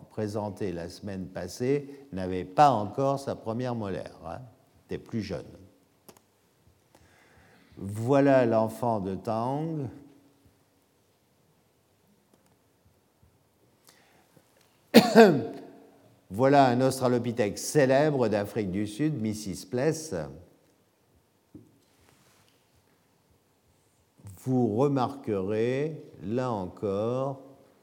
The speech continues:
ce prognatisme subnasal. Par contre, vous avez un basicrâne très dérivé, avec un trou occipital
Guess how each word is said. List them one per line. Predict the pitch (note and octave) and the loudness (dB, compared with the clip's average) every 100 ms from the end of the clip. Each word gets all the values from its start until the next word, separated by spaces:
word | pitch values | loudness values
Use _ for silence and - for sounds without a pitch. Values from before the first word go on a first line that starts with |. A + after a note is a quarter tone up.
| _ _ _ _ _ | _ _ _ _ _
ce | - - A#2 G#2 | -12 2 4 4
prognatisme | - - C#3+ C#3 B2 A2+ G#2 - A#2+ C3+ C3+ - G#2 | 2 -6 0 0 2 -2 -2 -4 -4 -4 -4 -8 -6
subnasal. | G2 - - D3 C3 A#2 A2+ G2+ G2 D2 B1 A#1 - - _ _ _ _ - _ _ _ - | -6 -10 -6 -6 -4 -6 -4 -2 -4 -4 -8 -14 -18 -20 _ _ _ _ -20 _ _ _ -2
Par | D3 C#3+ | 0 0
contre, | C3+ B2+ C#3 A2 E2+ D2 - - _ _ | -2 -2 -4 -6 -6 -8 -12 -20 _ _
vous | F2 G#2 C3+ C#3+ A#2 | -14 -8 -2 0 0
avez | A2+ G#2+ G2+ G#2 F#2+ D#2+ - - - _ _ _ _ _ _ _ _ _ _ _ _ _ _ _ _ _ _ _ _ - | 0 0 -2 -2 -2 -4 -8 -18 -20 _ _ _ _ _ _ _ _ _ _ _ _ _ _ _ _ _ _ _ _ -12
un | G#2 | -8
basicrâne | F#2+ B2+ A2+ G#2 F#2+ - G#2+ A2+ C3+ C#3 C#3 | -4 -2 0 -2 -8 -8 -6 -4 -6 -8 -10
très | - - D3 | -14 -4 -2
dérivé, | C#3+ C3 A#2 G#2+ F2+ C2 - - - _ _ _ _ _ _ _ _ _ - - - - _ _ _ | -2 -2 -2 -2 -4 -6 -12 -20 -20 _ _ _ _ _ _ _ _ _ -20 -20 -20 -20 _ _ _
avec | - G#2 A2 G2 G#2+ | -8 -4 -2 -2 -4
un | G2 | -8
trou | F#2+ A2+ | -8 -6
occipital | A2 G2+ - F#2 G#2 F#2+ A#2+ B2+ C#3+ C#3 | -6 -6 -10 -10 -10 -8 -4 -4 -4 -6